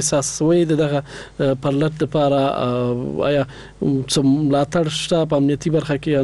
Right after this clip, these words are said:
نور؟ او تر اوسه پورې چې تاسو دغه، آه، پرلت، آه، کړی دی، څه، څه، څه ملاتړ شوی دی د حکومتي چارواکو لخوا یا څنګه،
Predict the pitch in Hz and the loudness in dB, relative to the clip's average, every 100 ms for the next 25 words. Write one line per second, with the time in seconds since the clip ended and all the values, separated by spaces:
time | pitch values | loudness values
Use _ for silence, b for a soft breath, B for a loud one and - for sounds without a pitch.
0 | 143 156 156 B B 139 135 170 156 175 | 2 2 -2 B B -6 0 0 2 2
1 | 160 160 - - - - 151 156 151 151 | 2 0 -6 -10 -12 -6 -4 -2 -2 0
2 | 147 139 - - - - 151 143 160 147 | 0 0 -4 -14 -20 -4 0 0 2 2
3 | 156 156 170 151 143 175 160 151 151 151 | 2 0 0 2 2 2 0 2 2 0
4 | - - 196 - 170 170 156 - 175 165 | -6 -4 -2 0 -2 -2 -4 -6 -4 0
5 | 156 156 156 185 202 - 240 226 214 190 | 2 2 2 0 -2 0 2 4 4 2
6 | 160 B B - 160 175 170 160 170 180 | 0 B B -10 -4 0 0 0 0 2
7 | 175 165 170 165 175 170 165 151 170 165 | 4 2 0 0 2 2 2 2 2 2